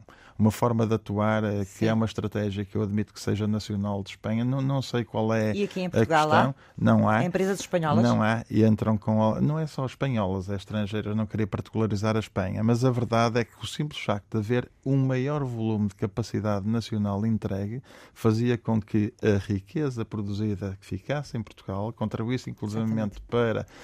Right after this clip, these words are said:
Speaker 1: que os impostos, o I R C e a própria produtividade contribuísse para o pib português e não para, nós estamos a exportar construção. Nem sequer conta para o pib.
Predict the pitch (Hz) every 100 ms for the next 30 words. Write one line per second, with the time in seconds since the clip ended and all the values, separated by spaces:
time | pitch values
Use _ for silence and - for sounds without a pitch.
0 | - - - 107 107 104 127 123 - 101
1 | 92 101 101 104 107 107 110 117 - -
2 | 120 120 113 95 - - 127 120 123 113
3 | 113 107 - 110 104 - 110 107 110 104
4 | - 110 107 110 113 - 110 107 107 -
5 | 135 - - 107 107 107 110 110 101 110
6 | 110 123 156 151 - 113 113 117 139 135
7 | - 131 117 117 - 143 - - - 131
8 | 139 - _ - 123 123 147 160 - -
9 | 139 - 135 - - 151 135 127 101